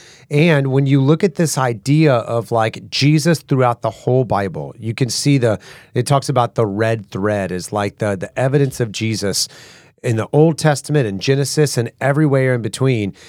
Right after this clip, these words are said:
is he's like, Melchizedek is a type and shadow of Jesus to come, because it says that he has no mother and father to speak of. He was a, a king and a priest. He was Abraham, who's the father of promise,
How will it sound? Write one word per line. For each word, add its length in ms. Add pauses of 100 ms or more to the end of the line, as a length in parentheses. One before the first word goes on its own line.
(140)
is 400
he's 440
like, 280
Melchizedek 640
is 140
a 80
type 380
and 120
shadow 680 (340)
of 120
Jesus 420
to 100
come, 260
because 300
it 100
says 380
that 180 (320)
he 220
has 280
no 160
mother 320
and 140
father 320
to 140
speak 340
of. 260 (320)
He 280
was 260
a, 260
a 120
king 580
and 180
a 60
priest. 600 (360)
He 160
was 300 (100)
Abraham, 640
who's 320
the 100
father 480
of 140
promise, 500